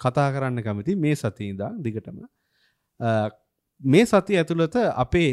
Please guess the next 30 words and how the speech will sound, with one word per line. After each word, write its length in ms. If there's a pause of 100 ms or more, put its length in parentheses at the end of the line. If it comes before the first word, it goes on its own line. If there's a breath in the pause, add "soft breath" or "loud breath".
දේශපාලඥයෝ 840 (180)
මොන 220
වගේ 320
ආතල්ද 440
මිනිසුන්ගෙන් 560
ගත්ත 300
කියන 180
එක 120
ගැන 140
කතා 240
කරන්න. 240
මොකද 300 (240)
පුරවැසියෝ 640
විදිහට 320 (680)
අඩුම 280
ගානේ 340
අපිට 220
ඒ 220
නිදහස 360
හරි 220
තියෙන්න 340
ඕනේ. 260 (760 soft breath)
දේශපාලඥයන්ට 1120 (1000)
පුරවැසියන්ගෙන් 800
මෙහෙම 240
ආතල් 300
ගන්න 260
පුළුවන් 360
නම් 200
අපිට 220